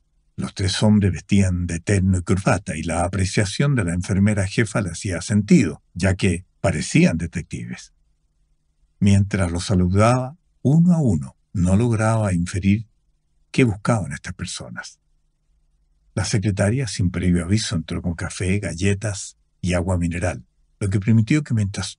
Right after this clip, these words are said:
tanto Agustín se sentara en su escritorio y escrutara una vez más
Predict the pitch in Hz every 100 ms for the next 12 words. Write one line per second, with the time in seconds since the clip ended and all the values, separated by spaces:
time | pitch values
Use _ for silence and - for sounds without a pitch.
0 | - 101 107 107 107 80 - - 104 101
1 | 98 _ - 139 - 113 98 110 104 85
2 | - 98 101 107 107 101 117 _ _ _
3 | - 131 139 131 135 147 98 85 90 90
4 | 110 107 107 117 -